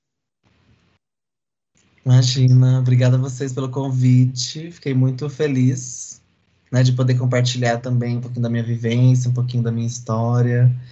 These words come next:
e da minha luta, né, com outras pessoas e, e talvez tentar inspirar também, né? Porque a, a representatividade, ela tá aí pra isso, né? As pessoas verem que tem pessoas de todo quanto é forma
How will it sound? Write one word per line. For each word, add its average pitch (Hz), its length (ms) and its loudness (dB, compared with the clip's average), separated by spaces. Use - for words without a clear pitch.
e 127 60 0
da 135 140 4
minha 139 240 2
luta, 135 440 -4
né, 127 320 0
com 127 140 2
outras 123 300 2
pessoas 123 880 -2
e, 123 180 -8
e 127 140 -2
talvez 156 360 -2
tentar 185 560 -4
inspirar 180 680 -4
também, 127 360 -4
né? 123 320 -2
Porque 131 500 -6
a, 131 220 -2
a 127 100 -2
representatividade, 139 1000 -2
ela 151 140 -2
tá 165 100 -6
aí 151 140 -4
pra 160 220 -4
isso, 135 360 -8
né? 123 160 2
As 127 80 2
pessoas 127 420 -4
verem 160 460 0
que 147 360 -10
tem 143 220 -8
pessoas 139 520 -4
de 135 80 -6
todo 147 240 -2
quanto 151 240 -4
é 143 60 -2
forma 139 680 0